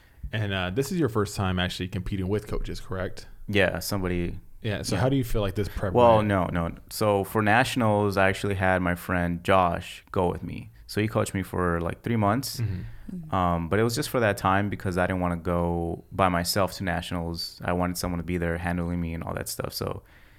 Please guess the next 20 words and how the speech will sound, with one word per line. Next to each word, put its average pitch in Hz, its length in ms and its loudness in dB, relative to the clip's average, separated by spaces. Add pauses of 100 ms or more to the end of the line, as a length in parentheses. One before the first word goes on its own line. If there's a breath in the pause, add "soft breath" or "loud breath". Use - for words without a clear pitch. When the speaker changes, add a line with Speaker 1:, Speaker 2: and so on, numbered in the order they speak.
(220 soft breath)
Speaker 2:
technically, 113 560 2
it's 92 200 -6
not 85 380 -2 (600)
the 92 120 -4
first 87 320 -4
time, - 360 -6 (140)
but 95 260 4
actually 95 300 2
working 95 360 -2
with, 92 240 -2
like, 85 260 -4 (880)
a 95 140 -2
couple 110 460 2
of 85 60 0
months 90 520 0
leading 90 240 -2
into 85 200 -4
a - 40 -4
Speaker 1:
Yeah. 95 60 -12
Speaker 2:
competition, 104 680 -2